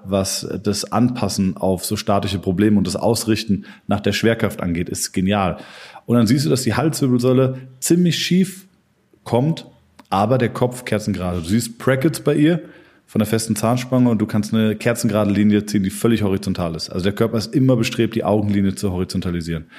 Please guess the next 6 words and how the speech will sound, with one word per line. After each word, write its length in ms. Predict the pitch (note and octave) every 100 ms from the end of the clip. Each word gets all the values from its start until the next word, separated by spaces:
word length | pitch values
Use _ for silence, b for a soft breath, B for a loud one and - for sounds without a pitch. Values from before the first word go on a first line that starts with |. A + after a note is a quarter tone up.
| B B B
Und 380 | - G2+ G2 - - _ _ _
jetzt 260 | F#2+ G2 -
wieder 140 | G#2+
zurück 200 | E2 G2+
zum 140 | G#2 G2+
Fußballer. 560 | C3+ C3 C3+ C3+ C3+